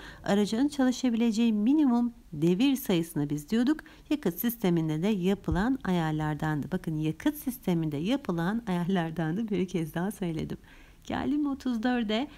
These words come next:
İlk yardımcı olarak bulunduğunuz bir kaza yerinde kazazedelerden birinin öksürmeli ağzından açık kırmızı renkte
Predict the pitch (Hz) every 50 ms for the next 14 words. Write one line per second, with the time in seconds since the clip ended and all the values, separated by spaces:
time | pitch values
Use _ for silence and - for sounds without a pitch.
0 | - - - - - 285 339 339 - 277 254 247 240 226 240 226 226 214 226 220
1 | 202 214 214 220 262 262 - - 214 202 220 220 208 214 214 202 220 214 208 -
2 | 208 208 208 - 214 180 - 180 175 175 170 165 151 156 151 151 147 127 - -
3 | - - - - - 214 202 196 220 220 208 220 202 202 202 202 196 190 185 -
4 | 190 190 185 175 185 180 180 185 185 - 175 180 185 - - - 180 185 190 190
5 | 180 - - 185 185 185 175 - 185 180 180 180 - - 190 - - 254 254 -
6 | - 247 240 233 226 226 220 208 196 180 185 190 - - 170 151